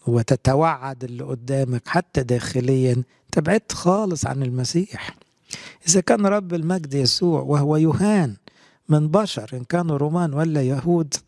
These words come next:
كان مشفق عليهم وبيصلي لهم، وكان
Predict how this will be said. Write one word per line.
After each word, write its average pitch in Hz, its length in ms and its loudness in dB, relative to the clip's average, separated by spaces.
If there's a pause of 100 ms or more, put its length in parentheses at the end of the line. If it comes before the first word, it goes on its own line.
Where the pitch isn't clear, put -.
(440)
كان 208 180 4
مشفق - 520 2
عليهم 165 520 2 (100)
وبيصلي 160 640 0
لهم، 120 280 -6 (840)
وكان 208 600 2